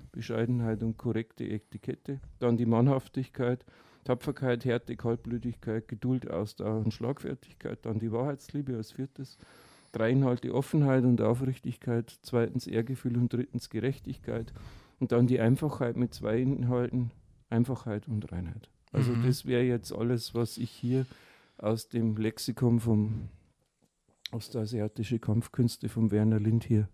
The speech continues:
Speaker 1: rausgelesen habe.
Speaker 2: Mhm. Ich möchte,
Speaker 1: Wie dünkt dich das,
Speaker 2: ich
Speaker 1: lieber
Speaker 2: möchte mal
Speaker 1: Manuel?
Speaker 2: bei der Treue bleiben. Die Treue wird immer häufig falsch interpretiert.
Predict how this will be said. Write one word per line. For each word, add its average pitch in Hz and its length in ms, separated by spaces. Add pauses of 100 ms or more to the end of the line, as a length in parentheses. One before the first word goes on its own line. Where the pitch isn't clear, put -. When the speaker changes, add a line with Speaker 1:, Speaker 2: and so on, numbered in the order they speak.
(120)
Speaker 1:
rausgelesen 110 960
habe. 104 300 (220)
Speaker 2:
Mhm. 160 300 (760)
Ich 143 180
möchte, 156 480
Speaker 1:
Wie - 40
dünkt 165 300
dich 123 200
das, 107 500
Speaker 2:
ich 117 80
Speaker 1:
lieber 113 140
Speaker 2:
möchte 113 160
mal 107 60
Speaker 1:
Manuel? 127 160
Speaker 2:
bei 139 80
der 127 140
Treue 135 340
bleiben. 113 340
Die 110 100
Treue 123 420
wird 117 240
immer 117 480 (640)
häufig - 380
falsch 113 320
interpretiert. 123 800